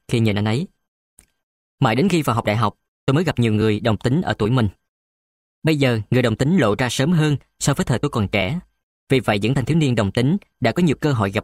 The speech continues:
gỡ nhau hơn. Ngoài ra, còn có lợi thế Internet, nơi bạn có thể gặp gỡ những người đồng tính trên khắp đất nước thông qua những trang như là W W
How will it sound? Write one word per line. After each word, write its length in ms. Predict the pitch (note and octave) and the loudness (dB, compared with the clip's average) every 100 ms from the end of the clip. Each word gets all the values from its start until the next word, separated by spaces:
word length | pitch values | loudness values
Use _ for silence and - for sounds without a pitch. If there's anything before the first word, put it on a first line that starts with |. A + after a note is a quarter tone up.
| - | -4
gỡ 100 | F#2+ | -2
nhau 220 | C3 C#3 | -2 -2
hơn. 220 | B2 C#3+ B2+ _ _ - _ _ _ | 0 -2 -4 _ _ -20 _ _ _
Ngoài 160 | C3 B2 | 0 0
ra, 240 | C#3+ C#3 | 2 0
còn 200 | C3+ A#2+ | 0 -2
có 100 | G#2+ | 0
lợi 160 | D3 G2+ | 0 0
thế 120 | C3+ | 0
Internet, 460 | - B2+ A#2 D3+ - - _ _ - | 0 0 0 0 -2 -10 _ _ 0
nơi 140 | D#3 | 0
bạn 140 | A2 | 2
có 100 | G2 | 0
thể 140 | D#3 G#2+ | -2 -2
gặp 180 | B2 - | -4 -2
gỡ 200 | A#2 G2 | 0 0
những 160 | A2+ C#3+ | 2 0
người 120 | A2+ | 0
đồng 140 | G2+ | 0
tính 260 | - B2 E3+ | 0 0 0
trên 100 | A#2+ | -2
khắp 120 | - | -2
đất 160 | E3 - | -4 0
nước 160 | E3 G#3+ _ _ - | 0 0 _ _ -6
thông 140 | A#2+ | -4
qua 200 | A#2 A#2 | 0 0
những 220 | G#2+ F#2+ B2+ | 0 0 -2
trang 260 | C3 A#2+ | -2 -2
như 80 | B2 | -2
là 200 | A2+ F#2+ _ _ - | -2 -4 _ _ -4
W 80 | C3+ | -2
W 260 | F3+ D3+ | 0 -2